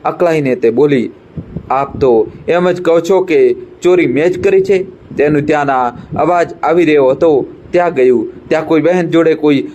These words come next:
નવજુવાન ગુસ્સાથી બોલી રહ્યો હતો તેવું લાગતું હતું. તેણે મનને ઘણું મનાવ્યું, પણ છેવટે ત્યાંની નીરવ શાંતિને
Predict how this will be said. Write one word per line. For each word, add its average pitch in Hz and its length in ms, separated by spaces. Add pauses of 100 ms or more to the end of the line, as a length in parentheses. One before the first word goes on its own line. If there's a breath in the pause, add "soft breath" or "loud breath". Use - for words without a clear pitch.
(100)
નવજુવાન 175 640
ગુસ્સાથી 156 540
બોલી 156 300
રહ્યો 135 200
હતો 143 240
તેવું 127 300
લાગતું 135 480
હતું. 147 520
તેણે 180 160
મનને 208 380
ઘણું 180 260
મનાવ્યું, 165 640
પણ 135 140
છેવટે 156 460
ત્યાંની 143 360
નીરવ 170 360
શાંતિને 156 680